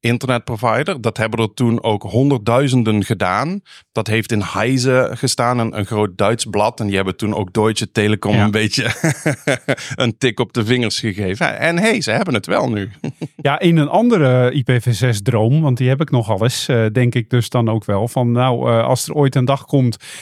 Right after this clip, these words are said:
Speaker 2: dat Netflix en YouTube zeggen, "We stoppen met V vier", dan zal het daarna ook ineens wel heel hard gaan met de I P v zes deployment.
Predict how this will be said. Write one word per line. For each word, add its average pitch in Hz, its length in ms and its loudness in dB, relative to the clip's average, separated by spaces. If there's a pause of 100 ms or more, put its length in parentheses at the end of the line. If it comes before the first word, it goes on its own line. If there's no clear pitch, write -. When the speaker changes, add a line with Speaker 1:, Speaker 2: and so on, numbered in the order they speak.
(120)
Speaker 2:
dat 127 200 0
Netflix 139 500 0
en 131 140 0
YouTube 131 460 2
zeggen, 117 500 0
"We 113 60 -4
stoppen 147 340 0
met 120 180 0
V 117 260 0
vier", 151 340 2 (420)
dan 156 140 2
zal 123 180 0
het 104 100 -2
daarna 120 360 2
ook 196 180 0
ineens 214 300 2
wel 180 140 2
heel 160 180 4
hard 139 200 0
gaan 117 260 0
met 117 180 0
de 123 60 -4
I 123 80 -2
P 107 160 -2
v - 60 -10
zes 107 220 -2
deployment. 98 640 -4